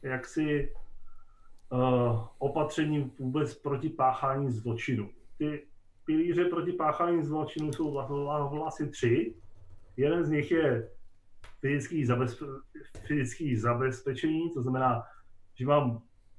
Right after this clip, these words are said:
prostě na, na, na dveřích zámek, nebo prostě nějak znemožním útočníkovi mi to s-, ty, ty, ten ma-, ten majetek se-, tak sebrat, že to prostě nejde.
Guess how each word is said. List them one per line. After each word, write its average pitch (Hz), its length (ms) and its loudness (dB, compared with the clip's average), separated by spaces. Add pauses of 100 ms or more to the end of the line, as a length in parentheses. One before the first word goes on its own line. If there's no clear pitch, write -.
(100)
prostě 131 320 -2
na, 123 300 2
na, 143 480 6
na 139 280 4
dveřích 127 340 0
zámek, 151 600 2
nebo 117 340 -2
prostě 117 640 -2 (380)
nějak 135 400 0 (100)
znemožním 147 680 2 (320)
útočníkovi 143 880 0
mi 131 100 -2
to 120 120 -8
s-, - 180 -12 (840)
ty, 120 260 0 (300)
ty, 113 380 2 (320)
ten 127 180 2
ma-, 120 240 0
ten 127 240 -2
majetek 113 420 0
se-, - 180 -12 (240)
tak 123 120 -6 (100)
sebrat, 151 760 0 (280)
že 139 100 4
to 147 120 0
prostě 135 340 -2
nejde. 117 480 2